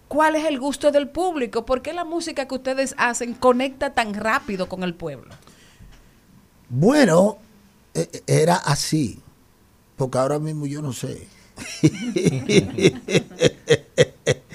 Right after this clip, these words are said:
Speaker 2: Era así. Lo que pasa es que la gente antes le gustaba lo que embellece, lo que hace,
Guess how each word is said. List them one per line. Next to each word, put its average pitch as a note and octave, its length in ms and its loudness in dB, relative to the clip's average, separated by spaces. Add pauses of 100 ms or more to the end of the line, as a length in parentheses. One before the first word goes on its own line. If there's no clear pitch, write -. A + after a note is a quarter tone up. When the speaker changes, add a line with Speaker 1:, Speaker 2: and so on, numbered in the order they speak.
(520)
Speaker 2:
Era D#3+ 400 6
así. D#3+ 680 2 (420)
Lo C#3 180 0
que C#3+ 100 2
pasa D3 300 0
es F#3 60 -2
que F#3 120 -2
la F3 160 4
gente D#3+ 360 -2
antes D#3+ 280 -2
le D#3+ 80 0
gustaba D3+ 680 0 (680)
lo C3 200 -2
que C3 100 -6
embellece, B2+ 960 -2 (1400)
lo A#2+ 280 -2
que A#2+ 340 -8 (920)
hace, C3 540 -2